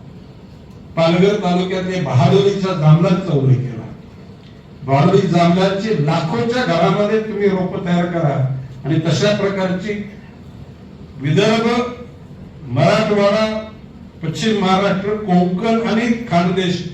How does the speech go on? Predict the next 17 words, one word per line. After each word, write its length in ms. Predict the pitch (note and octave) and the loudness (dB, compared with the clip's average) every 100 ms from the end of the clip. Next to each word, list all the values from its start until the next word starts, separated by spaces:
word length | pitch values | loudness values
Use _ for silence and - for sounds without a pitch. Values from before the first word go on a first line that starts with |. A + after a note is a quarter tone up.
| - - - | -14 -20 -6
या 420 | D#3 F3 G#3+ G#3 | 0 2 2 0
ठिकाणी, 680 | F3+ F3+ F3+ F#3+ G3+ G#3 - - - - - - - - | -4 -4 -4 -2 -4 -6 -12 -16 -20 -20 -20 -20 -16 -2
त्या 180 | F3 G3 | 2 2
ठिकाणी 400 | F#3 F#3 F#3 F#3 | 0 -2 -2 -2
त्याची 460 | - - C#3+ B2+ | -6 -4 -4 0
लागवड 480 | C#3 D3+ E3 D#3+ D#3+ | 2 2 2 0 0
करा. 220 | - - - - - - - - - - - - - - - - - - - - - - - - C3+ | -2 -10 -14 -16 -18 -18 -20 -20 -20 -20 -20 -20 -20 -20 -20 -20 -20 -20 -20 -20 -20 -20 -20 -20 -2
बोर 180 | C3 G#3+ A#3 - - - - | 4 4 4 0 -4 -10 -12
आता, 180 | - A3+ | -8 -4
आता 280 | - A3+ A3+ | -2 -2 -2
तर 200 | A3+ A3 | -2 -2
म्हणजे 180 | A3 G#3+ | -2 0
ॲपल 300 | F#3 F3+ A#3+ | 0 0 -2
पेअर 280 | A#3 A3+ | 0 0
आलेले 320 | G#3+ G3 F3 E3+ | 2 0 0 0
अतिशय 600 | E3+ - B3 A3+ A#3 G#3+ | -4 -8 -6 -4 -4 -4
उत्कृष्ट, 400 | G#3+ A3 A3+ | -4 -2 -4